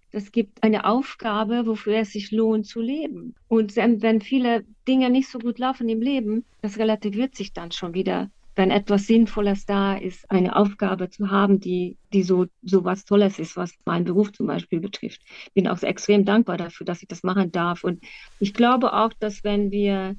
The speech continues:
auch darüber bewusst sind, dass wir nicht alleine sind, das ist auch wieder sehr, sehr wichtig. Es gibt ja in der Bibel auch,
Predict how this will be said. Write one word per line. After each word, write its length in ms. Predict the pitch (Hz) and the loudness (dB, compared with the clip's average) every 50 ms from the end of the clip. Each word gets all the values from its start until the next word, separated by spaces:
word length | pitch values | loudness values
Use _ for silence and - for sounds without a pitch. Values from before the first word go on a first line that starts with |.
| - - | -6 -2
auch 180 | - 196 202 202 - | 0 0 0 -2 -2
darüber 460 | - 220 214 220 226 214 196 208 196 | 0 0 2 2 2 2 2 0 0
bewusst 380 | - 190 185 196 214 220 208 - | 0 -2 -2 0 -2 -2 -2 -4
sind, 120 | - 190 | -4 -4
dass 160 | 190 196 196 - | -4 -4 -2 -2
wir 80 | 208 | 0
nicht 460 | 208 220 233 262 269 - - - - | 2 4 4 4 2 2 -2 -8 -4
alleine 560 | - 247 247 247 254 262 269 277 269 269 269 247 | -2 -2 0 0 0 2 2 2 4 2 2 2
sind, 280 | 214 196 175 165 160 | 0 -2 -4 -6 -10
das 120 | - 185 - | -16 -18 -18
ist 160 | - - - | -12 -8 -6
auch 180 | 220 202 - | -6 -4 -2
wieder 200 | 214 196 202 180 | -2 0 0 0
sehr, 260 | 170 185 220 226 226 202 | 2 2 2 4 4 4
sehr 160 | 202 196 196 | 2 2 2
wichtig. 600 | 202 208 202 - - - 151 160 180 - - - _ _ _ _ - | 0 -2 -2 -4 -10 -14 -14 -14 -14 -16 -18 -20 _ _ _ _ -16
Es 140 | - - | -10 -4
gibt 300 | - 247 247 254 - - | -2 -2 -2 0 2 2
ja 100 | 220 196 | 2 4
in 80 | 196 196 | 4 2
der 80 | 196 185 | 2 2
Bibel 320 | 196 208 226 202 208 185 | 2 2 4 4 2 2
auch, 200 | - 190 196 | 2 0 -2